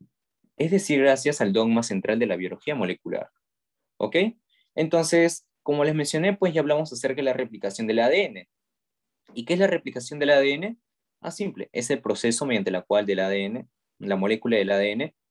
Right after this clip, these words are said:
hace copias de sí misma, ¿cierto? A partir de una sola molécula de A D N, se van a generar dos moléculas de A D N, aquí está.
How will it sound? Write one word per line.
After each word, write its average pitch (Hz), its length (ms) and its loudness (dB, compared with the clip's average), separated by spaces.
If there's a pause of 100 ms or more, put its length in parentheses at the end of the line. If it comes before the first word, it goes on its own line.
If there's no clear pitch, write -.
(140)
hace 156 280 -2
copias 139 300 0
de 101 80 0
sí 98 180 -4
misma, - 400 -10 (680)
¿cierto? 95 500 -6
A 120 160 -2
partir 123 280 2
de 196 60 6
una 175 100 4
sola 147 220 2
molécula 123 460 2
de 98 100 4
A 107 60 4
D 107 180 2
N, 156 300 -6 (260)
se - 160 -12
van 107 120 -4
a 117 60 -4
generar 98 420 -2
dos 190 300 2
moléculas 139 500 2
de 107 120 2
A 110 40 2
D 147 140 2
N, 98 140 -6
aquí - 160 -14
está. - 320 -12